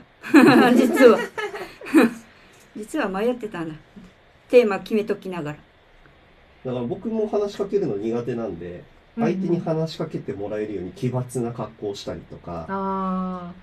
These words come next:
Speaker 3: ー。
Speaker 2: なんか人と違うことをするとかですね。
Speaker 3: はいはいはい。
Speaker 2: まあ、今で言えば、タバコじゃなくて、葉巻を吸うとか。
Speaker 3: あ、「それ何ですか？」って。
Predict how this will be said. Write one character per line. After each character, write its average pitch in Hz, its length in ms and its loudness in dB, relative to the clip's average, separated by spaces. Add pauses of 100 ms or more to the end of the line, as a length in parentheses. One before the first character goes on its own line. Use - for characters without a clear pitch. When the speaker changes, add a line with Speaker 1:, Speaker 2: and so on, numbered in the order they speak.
Speaker 3:
ー。 - 40 -8
Speaker 2:
な 127 80 -2
ん - 20 -12
か - 80 -10
人 - 260 -2
と 175 120 -2
違 - 180 -6 (120)
う 131 60 0
こ - 100 -8
と 90 140 -12
を 92 80 -12
す - 120 -12
る 87 240 -14
と - 60 -18
か - 120 -16
で - 140 -18
す - 100 -14
ね。 - 20 -6
Speaker 3:
は 185 60 -4
い - 20 -4
は - 140 -14
い - 20 -16
は 165 60 -16
い。 180 60 -18 (260)
Speaker 2:
ま 131 100 -4
あ、 120 60 -6
今 135 200 0
で 101 80 -8
言 95 160 -8
え - 20 -12
ば、 85 200 -12 (200)
タ 131 120 0
バ 139 120 -2
コ 147 160 -2
じ 151 120 -2
ゃ 143 40 -4
な 151 100 -6
く 147 140 -14
て、 180 320 -6 (240)
葉 117 160 -6
巻 113 360 -6
を 104 80 -6
吸 98 240 -12
う - 40 -12
と - 160 -20
か。 - 60 -20 (200)
Speaker 3:
あ、 185 40 -10 (300)
「そ - 140 -14
れ 220 80 -4
何 226 200 0
で 247 120 -2
す - 120 -14
か？」 196 240 -6
っ 190 40 -12
て。 156 260 -14